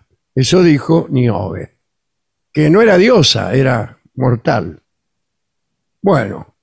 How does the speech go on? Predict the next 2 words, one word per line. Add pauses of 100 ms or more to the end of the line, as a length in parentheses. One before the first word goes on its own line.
(120)
eh, (1300)
entonces,